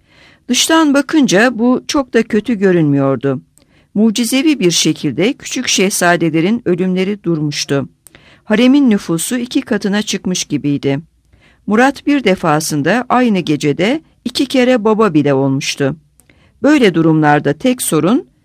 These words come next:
saltanata ait beşikte kimin sallanacağı oluyordu. Ama Safiye tek kelimesiyle bunları sonuçlandırıveriyordu. Bafo'nun kızı artık kendi konumundan öylesine emindi ki,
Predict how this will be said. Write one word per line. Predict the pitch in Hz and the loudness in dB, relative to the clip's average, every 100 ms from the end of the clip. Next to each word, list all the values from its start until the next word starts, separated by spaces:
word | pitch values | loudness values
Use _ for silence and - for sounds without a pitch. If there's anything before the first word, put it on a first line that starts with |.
| - | -12
saltanata | - 208 214 226 220 233 302 | -4 -2 0 0 -2 0 0
ait | 220 165 156 - | 2 4 2 -2
beşikte | 147 - 147 - 262 262 | -4 -2 -6 -4 -6 -4
kimin | 254 254 226 | 0 2 2
sallanacağı | - 160 143 143 139 139 135 135 | 0 -2 0 0 -2 -2 0 0
oluyordu. | - 143 143 139 131 139 - _ _ _ _ - | -2 -2 0 -2 -2 -4 -6 _ _ _ _ -4
Ama | 233 214 | 2 2
Safiye | 202 170 160 156 214 | 2 0 2 2 2
tek | - 285 277 - | 0 -2 -2 -2
kelimesiyle | 220 214 202 - 226 233 247 | 0 0 -2 -2 -2 -2 -2
bunları | 185 196 190 208 | -4 -4 -2 -4
sonuçlandırıveriyordu. | 185 170 - 156 151 143 135 131 127 127 120 135 156 _ _ _ _ _ _ _ _ _ _ _ _ _ _ _ - | -4 -4 -2 0 0 -2 -4 -4 -2 -4 -4 -6 -12 _ _ _ _ _ _ _ _ _ _ _ _ _ _ _ -2
Bafo'nun | 226 381 277 233 190 | 0 0 2 2 2
kızı | 185 196 156 165 294 - | 0 -4 -2 0 -2 0
artık | 240 262 254 254 - | 0 0 -2 -6 0
kendi | 233 233 254 | 0 0 -2
konumundan | 220 190 185 175 165 160 151 | -4 -2 0 0 2 0 0
öylesine | 247 247 190 175 160 | -2 0 -2 0 -2
emindi | - 156 160 262 - | 0 -2 -2 -4 -4
ki, | 160 214 | -2 -2